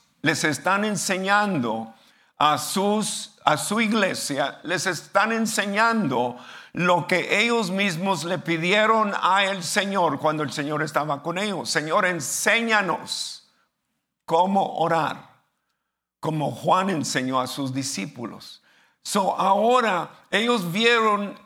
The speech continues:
cómo el Señor se dedicaba a la oración. Dice la Escritura que Él pasaba noches enteras en oración. Y los discípulos, viendo eso, ahora le piden al Señor, "Enséñanos a orar, Señor.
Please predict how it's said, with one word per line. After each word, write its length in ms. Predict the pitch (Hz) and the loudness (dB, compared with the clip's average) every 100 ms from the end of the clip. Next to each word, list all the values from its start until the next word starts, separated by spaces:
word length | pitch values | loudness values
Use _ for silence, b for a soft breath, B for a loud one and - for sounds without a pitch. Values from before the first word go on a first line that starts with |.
| _ | _
cómo 320 | - 220 240 | -4 0 2
el 80 | 208 | 0
Señor 460 | 156 180 190 220 156 | 0 -2 0 0 2
se 180 | 180 | 0
dedicaba 720 | 170 143 139 185 202 233 214 196 | 0 -2 -2 0 2 2 0 0
a 220 | - 165 | 0 2
la 180 | 151 147 | 2 2
oración. 840 | 143 143 127 - 226 208 160 - | -2 -4 -4 -4 -2 0 -2 -4
Dice 220 | 151 151 170 | -4 -2 0
la 80 | |
Escritura 580 | 175 - 165 220 214 160 139 B B | -2 -2 -4 0 0 0 -4 B B
que 180 | - 185 | 0 2
Él 220 | 220 220 | 2 0
pasaba 580 | - 156 - 196 202 196 | -2 -2 0 0 2 2
noches 600 | 175 185 254 233 208 160 | 2 2 2 2 0 2
enteras 760 | 208 196 165 220 220 165 135 - | 0 0 2 2 4 0 -2 -2
en 120 | 165 | 0
oración. 680 | 165 156 147 - 208 190 147 B 113 B | 2 2 2 -2 0 0 -2 B -18 B
Y 100 | - | 0
los 200 | 196 196 | 2 2
discípulos, 640 | 180 156 240 233 208 214 175 | 0 0 0 0 0 0 0
viendo 480 | 214 247 247 254 240 | 0 2 2 4 4
eso, 360 | 170 - 208 | 2 2 2
ahora 460 | 185 180 190 220 233 | 4 4 4 4 4
le 140 | 214 - | 2 -2
piden 300 | 202 226 226 | -2 0 0
al 120 | 214 | 0
Señor, 460 | 202 208 208 - - | 0 2 2 2 -2
"Enséñanos 720 | 202 185 247 254 240 220 165 | -2 2 2 4 4 2 2
a 100 | 175 | 2
orar, 320 | 185 170 160 | 4 4 2
Señor. 480 | - 131 117 87 78 | 0 -4 -4 -8 -10